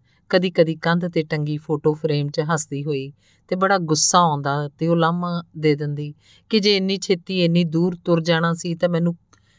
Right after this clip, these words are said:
ਇਕੱਲਿਆਂ ਕਿਉਂ ਛੱਡਿਆ। ਹੁਣ ਕਈ ਸਾਲਾਂ ਬਾਅਦ ਖੁਦ ਮਾਂ ਬਣ ਗਈ ਆਂ, ਆਪਣੇ ਬੱਚਿਆਂ ਦੀ ਵੀ ਤੇ ਆਪਣੇ ਬੁੱਢੇ ਬਾਪ ਦੀ ਵੀ। ਮੇਰੇ ਹਾਣ ਦੀ ਇੱਕ ਦਿਨ ਕਿਸੇ ਹੋਰ ਨਾਲ ਤੁਰ ਗਈ ਤੇ ਬਿਮਾਰੀ ਦਾ ਭੰਨਿਆ ਬਾਪ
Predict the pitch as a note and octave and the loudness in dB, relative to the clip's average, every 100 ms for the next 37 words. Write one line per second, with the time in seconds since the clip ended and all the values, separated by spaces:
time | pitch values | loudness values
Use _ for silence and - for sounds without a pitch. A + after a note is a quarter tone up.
0 | _ _ - G3 F#3+ G3 G3+ G3 G3+ G3 | _ _ 0 2 4 2 0 0 -2 -2
1 | F#3 E3 E3+ A3 _ _ _ _ _ _ | -2 0 0 -2 _ _ _ _ _ _
2 | _ _ _ _ - F3+ F3 - G3 G#3+ | _ _ _ _ -4 -2 0 0 0 0
3 | G3+ - D#3+ D#3 D#3 D#3 D#3 D#3 - - | 0 4 6 4 2 0 0 -2 -4 0
4 | G3+ F3+ D3+ C#3+ C#3+ C#3+ C3+ C3+ C#3+ D3 | 2 2 2 2 0 -2 -4 -6 -8 -8
5 | G#2+ - _ _ _ _ E3+ E3 E3 D#3 | -12 -20 _ _ _ _ -2 2 2 2
6 | C#3+ - D#3+ D#3+ E3 E3+ E3+ F3 _ _ | 0 0 -2 0 0 -2 -4 -10 _ _
7 | _ F3 D#3+ E3 D#3 D#3+ E3 D#3+ C#3+ B2 | _ 0 2 0 -2 -4 -4 -2 -2 -4
8 | - - - _ _ _ _ _ _ _ | -6 -20 -20 _ _ _ _ _ _ _
9 | _ - F3 E3+ D3+ E3 D3+ D#3 E3+ D#3+ | _ 2 4 4 4 4 4 2 -2 -2
10 | D#3+ D#3 D#3 D#3+ E3+ D3+ C3+ C3+ C#3 D#3 | -2 -2 -2 -4 -2 -2 -2 -2 -2 0
11 | D#3 C#3+ C#3+ C3 - _ _ _ _ - | 0 0 -2 -4 -12 _ _ _ _ 0
12 | F3+ E3+ D#3+ D#3 D#3+ E3 E3 - E3 C#3 | 2 2 4 4 2 2 0 0 0 0
13 | C#3 C#3 C#3 C#3+ | -4 0 0 -2